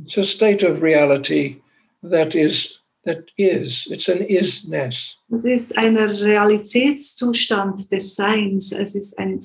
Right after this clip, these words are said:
Speaker 2: eben ein Seinszustand.
Speaker 1: And the, the principle of the heart center passes through the dimensions. It is there right in the center of the workshop of the soul.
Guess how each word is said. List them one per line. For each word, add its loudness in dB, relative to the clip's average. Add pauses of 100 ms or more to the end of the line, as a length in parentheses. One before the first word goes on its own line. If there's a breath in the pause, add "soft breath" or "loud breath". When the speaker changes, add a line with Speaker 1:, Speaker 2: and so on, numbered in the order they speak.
(140)
Speaker 2:
eben 2
ein -2
Seinszustand. -2 (800 soft breath)
Speaker 1:
And 0
the, 0 (100)
the 2 (120)
principle 2
of 0
the 0
heart 0
center 2 (880)
passes 2
through 2
the 2
dimensions. 0
It -2
is -4
there 2
right -2
in -8
the -4
center 0
of -4
the -2
workshop -2
of -8
the -6
soul. -2